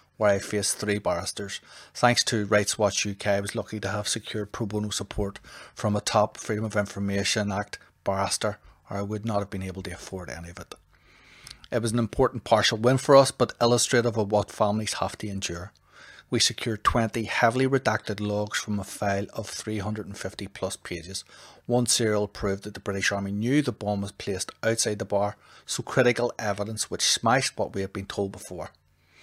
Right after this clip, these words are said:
Nevertheless, other significant evidence was missing for the day of the McGurk's Bar attack, or was withheld from us. Neither myself nor my team knew exactly why, as the legal arguments were held behind closed doors.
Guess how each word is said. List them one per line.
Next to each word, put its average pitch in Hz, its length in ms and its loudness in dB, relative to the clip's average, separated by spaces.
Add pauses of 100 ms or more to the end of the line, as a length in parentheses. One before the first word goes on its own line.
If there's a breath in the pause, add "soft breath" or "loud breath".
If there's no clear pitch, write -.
(460 soft breath)
Nevertheless, 110 680 6 (360 loud breath)
other 139 200 6
significant 117 680 0
evidence 110 480 0
was - 140 -4
missing 113 360 -2
for 107 140 -10
the 101 120 -6
day 101 120 -2
of 101 120 -2
the 104 60 -4
McGurk's 98 360 -2
Bar 95 180 -2
attack, - 420 -6 (360)
or 117 120 6
was 110 180 -2
withheld 98 400 -2
from 92 220 -8
us. - 220 -10 (760 soft breath)
Neither 104 240 2
myself 117 560 2
nor 113 80 0
my 104 120 2
team 104 340 -4
knew 104 180 -2
exactly 101 480 -4
why, 107 400 0 (320 loud breath)
as 120 140 0
the 120 60 2
legal 113 320 2
arguments 104 440 2
were 98 60 -6
held 107 340 -2
behind 101 380 -4
closed 92 360 -6
doors. 92 380 -10